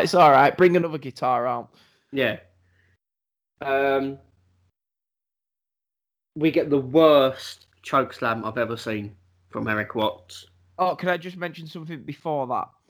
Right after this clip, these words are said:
Speaker 1: So,
Speaker 2: Yeah.
Speaker 1: after we have this D D T to the chair, yeah, right, that we carry on with this excellent action. Eric Watts hits a buckle bomb, right?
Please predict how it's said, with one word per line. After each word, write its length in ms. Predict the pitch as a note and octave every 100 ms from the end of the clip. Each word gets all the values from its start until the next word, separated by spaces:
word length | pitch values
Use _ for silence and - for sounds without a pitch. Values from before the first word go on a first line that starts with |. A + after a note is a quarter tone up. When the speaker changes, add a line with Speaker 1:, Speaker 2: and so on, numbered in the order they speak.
| _ _
Speaker 1:
So, 280 | - D#3
Speaker 2:
Yeah. 80 | C3+ - _ _ _ _ _ _
Speaker 1:
after 240 | G#3 -
we 100 | G#3
have 160 | G3 E3+
this 140 | F3
D 320 | - - D#3+ D#3
D 160 | D3+
T 220 | C#3 D3 C#3+
to 120 | C#3+
the 80 | C3+
chair, 340 | - B2+ A#2+
yeah, 220 | C#2 - - _ -
right, 240 | A2 A2+ - _ - - -
that 220 | C3+ - - C#3+
we 120 | D3
carry 360 | - D3+ D#3
on 140 | D3 C3
with 160 | B2+
this 140 | A#2+ C3+
excellent 400 | C3 - B2 B2
action. 440 | - - - A#2 C3
Eric 240 | D#3+ B2
Watts 260 | D3 - -
hits 240 | D#3 -
a 40 |
buckle 420 | C3 C#3+ B2+ - A2+
bomb, 280 | A#2 A2+
right? 220 | A2+ -